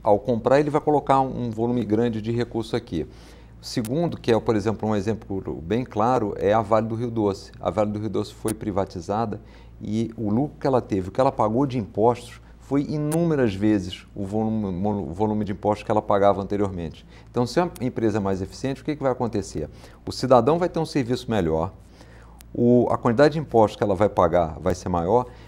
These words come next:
Agora, se o acionista tá tendo resultado, nada mais justo e até bom que ele tenha, porque isso vai fazer com que ele invista mais,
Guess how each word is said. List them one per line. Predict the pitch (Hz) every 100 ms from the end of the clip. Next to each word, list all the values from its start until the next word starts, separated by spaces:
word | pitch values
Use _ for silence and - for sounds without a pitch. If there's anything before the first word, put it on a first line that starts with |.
| -
Agora, | 196 202 135 - -
se | - 190
o | 208
acionista | - 139 110 107 113
tá | 101
tendo | 107 - 104 92
resultado, | 90 95 90 - 120 143 120
nada | 147 160
mais | 175 165
justo | 117 147 -
e | 123
até | 123 156
bom | 143 101 151
que | 160 107
ele | 92
tenha, | 98 92
porque | - 135
isso | 143
vai | 151
fazer | 147 143 127
com | 127
que | 120
ele | 113 117
invista | 98 113 113 123
mais, | 110 113 110 -